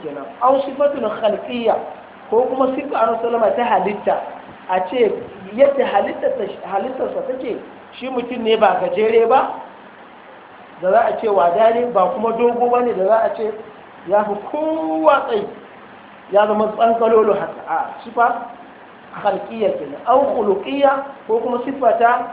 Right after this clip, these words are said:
ɗabi'arsa. Duk wani ana kiransu da suna hadisi.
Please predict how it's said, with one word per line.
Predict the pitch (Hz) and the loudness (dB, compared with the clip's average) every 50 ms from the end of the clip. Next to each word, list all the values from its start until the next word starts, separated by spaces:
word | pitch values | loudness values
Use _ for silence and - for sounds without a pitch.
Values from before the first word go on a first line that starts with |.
| - - - | -14 -4 -2
ɗabi'arsa. | 190 185 - 214 - - - - - - - - - - - - - - - - - - - - | -2 -2 -2 -4 -6 -6 -6 -8 -8 -10 -14 -16 -16 -20 -20 -20 -20 -20 -20 -20 -20 -20 -12 -10
Duk | 190 208 | -6 0
wani | 233 226 226 220 | 2 2 2 2
ana | 214 202 208 190 | 2 2 2 2
kiransu | 190 214 202 202 180 180 | 0 -2 -4 -4 -4 -6
da | 160 156 - | -8 -10 -10
suna | 196 208 214 220 - - - - - - - - | -8 -6 -4 -4 -4 -6 -8 -14 -18 -20 -20 -14
hadisi. | - 170 151 156 160 156 160 - | -12 -12 -10 -10 -10 -12 -12 -16